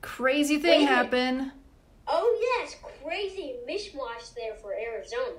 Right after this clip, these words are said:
Speaker 2: Arizona came knocking down. I think they're gonna de-, crush Detroit. But guess what?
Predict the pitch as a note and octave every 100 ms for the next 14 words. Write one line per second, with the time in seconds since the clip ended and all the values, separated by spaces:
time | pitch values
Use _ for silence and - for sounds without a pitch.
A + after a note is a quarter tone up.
0 | - - - - - - D4 G#4 F#4 E4+
1 | D#4 C4 A#3+ - F#4 D#4+ - - - -
2 | - - C#4+ F#4 E4+ D#4+ D4 A#3+ A#3+ B3+
3 | C4 A#4+ A#4+ - - - - F#4+ G#4 -
4 | E4 C#4+ B3 A#3+ A3 - - C4 A3+ F3+
5 | - - - A#4+ - - - - - -
6 | - F4 C#4+ - - - - A3+ G3 -
7 | - - - C#5 - G4+ - G4+ A4